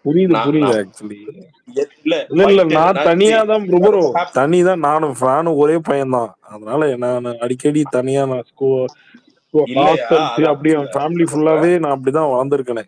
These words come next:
Speaker 1: எப்பயுமே. நான்
Speaker 2: இல்ல, அது okay. But fortunately
Speaker 1: இல்ல, இல்ல,
Speaker 2: உங்க
Speaker 1: இன்னொன்னு
Speaker 2: ஃபேமிலி
Speaker 1: பிரசாந்த் bro, ஒரு,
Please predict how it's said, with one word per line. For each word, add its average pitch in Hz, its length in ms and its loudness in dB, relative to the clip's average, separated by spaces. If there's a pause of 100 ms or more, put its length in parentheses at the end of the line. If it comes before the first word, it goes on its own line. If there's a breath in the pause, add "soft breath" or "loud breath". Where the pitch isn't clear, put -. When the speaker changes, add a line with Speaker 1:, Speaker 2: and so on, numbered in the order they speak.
(160)
Speaker 1:
எப்பயுமே. 123 640 -12
நான் 120 140 -12
Speaker 2:
இல்ல, 147 180 -2
அது 113 220 -8
okay. 139 280 -6 (120)
But 127 160 -4 (240)
fortunately 175 520 -6
Speaker 1:
இல்ல, 202 160 2
இல்ல, - 0 -
Speaker 2:
உங்க 160 200 0
Speaker 1:
இன்னொன்னு 233 380 2
Speaker 2:
ஃபேமிலி 214 220 4
Speaker 1:
பிரசாந்த் 180 440 0
bro, 143 180 4 (260)
ஒரு, 156 200 4